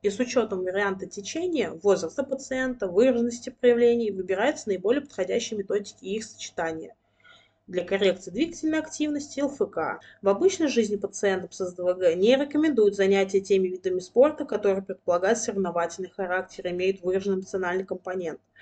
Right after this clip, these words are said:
Для улучшения психологического и эмоционального состояния, уменьшения тревожности используют разнообразные методы психотерапии. Выбор методики, подходящей конкретному пациенту,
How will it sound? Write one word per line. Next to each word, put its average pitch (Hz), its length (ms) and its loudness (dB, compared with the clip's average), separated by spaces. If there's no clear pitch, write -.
Для 202 220 4
улучшения 226 400 6
психологического 226 720 -2
и - 40 -4
эмоционального 330 520 2
состояния, 170 640 0
уменьшения 190 640 0
тревожности 185 760 -2
используют 294 520 -2
разнообразные 202 640 2
методы 214 340 -2
психотерапии. 185 920 -6
Выбор 226 320 2
методики, 247 540 -2
подходящей 208 640 -2
конкретному 294 540 -2
пациенту, 175 680 -4